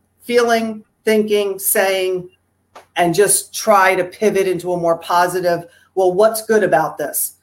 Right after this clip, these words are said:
Well, what good, what good could come of this?" Even all of the things that we're experiencing in twenty twenty,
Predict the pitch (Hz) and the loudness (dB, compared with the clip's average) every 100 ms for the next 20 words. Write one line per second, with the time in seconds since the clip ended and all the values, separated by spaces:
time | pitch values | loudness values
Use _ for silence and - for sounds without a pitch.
0 | _ _ - 196 185 226 226 165 240 214 | _ _ -2 0 2 2 0 -2 -2 -2
1 | - _ _ 208 277 302 277 381 359 226 | -12 _ _ 0 0 0 -4 -4 -4 -6
2 | - 190 165 156 147 - - - - 262 | -2 -2 -2 -4 -10 -8 -10 -10 -4 -2
3 | 311 311 285 294 277 262 262 269 254 240 | 2 2 4 4 2 -2 -2 -2 -2 -2
4 | 220 220 - 233 262 254 208 190 - 226 | -4 -4 -4 -2 -2 -2 -4 -4 -2 0
5 | 220 208 202 247 285 - | 0 -2 0 0 -2 -8